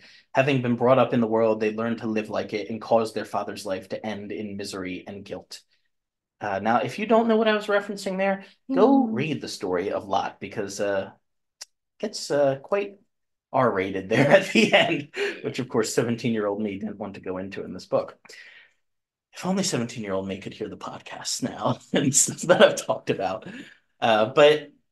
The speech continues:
Speaker 1: but yeah, you don't actually get in the story that Lot lost his faith. Like, yes, his life doesn't end well, but the Bible does actually call him righteous, which is really frustrating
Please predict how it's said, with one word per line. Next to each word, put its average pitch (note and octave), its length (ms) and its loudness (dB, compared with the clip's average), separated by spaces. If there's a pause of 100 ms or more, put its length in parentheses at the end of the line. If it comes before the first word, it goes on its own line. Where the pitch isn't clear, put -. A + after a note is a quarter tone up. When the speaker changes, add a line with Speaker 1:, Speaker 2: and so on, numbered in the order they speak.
(160)
Speaker 1:
but D3+ 240 4
yeah, A2 300 4
you D3 180 -4
don't G3+ 260 2
actually C#3+ 340 -4
get A2 220 2
in G#2 120 -6
the F#2+ 60 -8
story G2+ 280 -2
that F2 200 -4
Lot F#2 340 0
lost F2+ 320 -4
his F2 200 -10
faith. - 340 -10 (200)
Like, F#2 360 -4
yes, A2 600 -2 (840)
his A2+ 200 -4
life G#2 300 0
doesn't G2+ 400 -4
end G2+ 240 -6
well, F2 300 4
but F#2 360 -4 (1600)
the A2+ 140 -8
Bible A2 340 6
does A2+ 200 2
actually F#2+ 300 0
call B2 180 2
him F#2+ 180 -4
righteous, - 640 -4 (520)
which A2+ 200 -2
is A2 160 2 (100)
really C3+ 360 4
frustrating E2+ 760 0